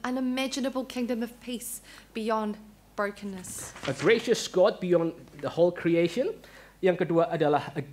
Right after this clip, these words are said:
Speaker 2: gift of Savior beyond the people's worthiness. Dan yang ketiga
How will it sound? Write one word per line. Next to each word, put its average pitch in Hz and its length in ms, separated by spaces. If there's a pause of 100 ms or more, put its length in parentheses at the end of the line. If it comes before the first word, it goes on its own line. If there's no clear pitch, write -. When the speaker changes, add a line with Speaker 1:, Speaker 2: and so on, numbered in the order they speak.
Speaker 2:
gift 180 200
of 170 80
Savior 156 480
beyond 147 720
the 143 80
people's 151 480
worthiness. 208 640
Dan 151 240
yang 160 160
ketiga 143 600